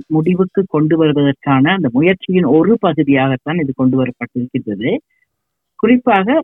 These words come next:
ஒரு சில நாடுகளிலிருந்து கட்டாய திருமணங்களால் பெண்கள் அழைத்து வரப்பட்டு, சில சமயம் ஆண்களும் அழைத்து வரப்பட்டு,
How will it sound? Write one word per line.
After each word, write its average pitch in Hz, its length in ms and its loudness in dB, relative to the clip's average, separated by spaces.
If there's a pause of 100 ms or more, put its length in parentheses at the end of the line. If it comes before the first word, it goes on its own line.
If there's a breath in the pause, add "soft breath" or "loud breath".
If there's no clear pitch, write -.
(120)
ஒரு 202 240 0
சில 196 160 2
நாடுகளிலிருந்து 165 760 0
கட்டாய 175 480 0
திருமணங்களால் 151 680 0
பெண்கள் 156 440 0
அழைத்து 151 380 -2
வரப்பட்டு, 139 640 -4 (100)
சில 170 160 -2
சமயம் 165 260 0
ஆண்களும் 160 500 2
அழைத்து 131 400 -2
வரப்பட்டு, 120 520 -4